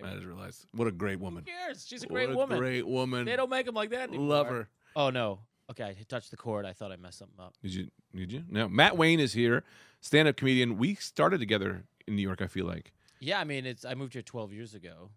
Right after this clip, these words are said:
Speaker 2: and I think you were one of the first people I met. You, Anthony, George Gordon.
Speaker 1: The original group was
Speaker 2: Doug Smith.
Speaker 1: you, me, Doug Smith,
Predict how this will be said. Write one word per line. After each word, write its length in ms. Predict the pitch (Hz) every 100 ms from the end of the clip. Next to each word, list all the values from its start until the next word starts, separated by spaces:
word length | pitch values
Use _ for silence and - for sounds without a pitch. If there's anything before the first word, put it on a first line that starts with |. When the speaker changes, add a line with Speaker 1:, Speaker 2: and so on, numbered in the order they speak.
| _ -
Speaker 2:
and 120 | 104
I 80 | 98
think 160 | 104
you 80 | 104
were 60 | 104
one 100 | 104
of 40 |
the 60 | 92
first 180 | 117 117
people 200 | - 90
I 60 | 92
met. 280 | 113 113 -
You, 260 | 110 110
Anthony, 600 | 107 107 104 110 110 104 101 -
George 240 | 110 107
Gordon. 400 | 110 110 107 104 _ _ -
Speaker 1:
The 80 | 101
original 260 | 120 123
group 260 | 110 147 107
was 120 | 104
Speaker 2:
Doug 140 | 139 120
Smith. 440 | - 135 127 - _ -
Speaker 1:
you, 220 | 98 113
me, 200 | 113 110
Doug 240 | 101 104 104
Smith, 440 | 92 95 98 -